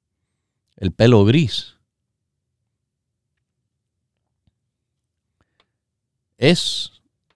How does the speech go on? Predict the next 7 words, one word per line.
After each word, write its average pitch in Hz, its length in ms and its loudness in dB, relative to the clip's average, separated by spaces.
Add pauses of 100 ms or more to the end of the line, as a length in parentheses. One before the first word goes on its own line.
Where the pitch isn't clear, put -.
(240)
un 120 140 -18
producto 143 760 -6 (1080)
verdaderamente 123 1400 -2 (960)
increíble 131 1120 0 (1120)
en 107 140 -2
ese 120 340 2
aspecto - 680 -6